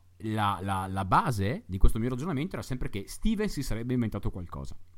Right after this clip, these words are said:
Cioè, Stevens avrebbe saputo trovare il modo giusto di far giocare i propri ragazzi. Ehm, questa qua è una squadra che sulla carta ha un all-star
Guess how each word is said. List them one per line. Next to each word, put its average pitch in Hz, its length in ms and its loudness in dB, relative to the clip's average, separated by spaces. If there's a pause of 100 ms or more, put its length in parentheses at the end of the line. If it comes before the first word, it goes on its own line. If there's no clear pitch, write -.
(1500)
Cioè, 127 180 -2
Stevens 196 500 4
avrebbe 156 260 4
saputo - 720 8
trovare 147 420 2
il 143 60 4
modo 139 300 4
giusto 127 240 0
di 135 40 0
far 123 140 -2
giocare 110 320 -2
i - 20 -2
propri 95 220 4
ragazzi. 80 460 -4 (560)
Ehm, 98 680 0 (920)
questa 113 200 -2
qua 156 100 2
è 311 40 4
una - 120 4
squadra 127 500 4
che 107 100 -6
sulla - 220 12
carta 151 300 -2
ha 90 60 2
un 113 180 4
all-star 95 540 2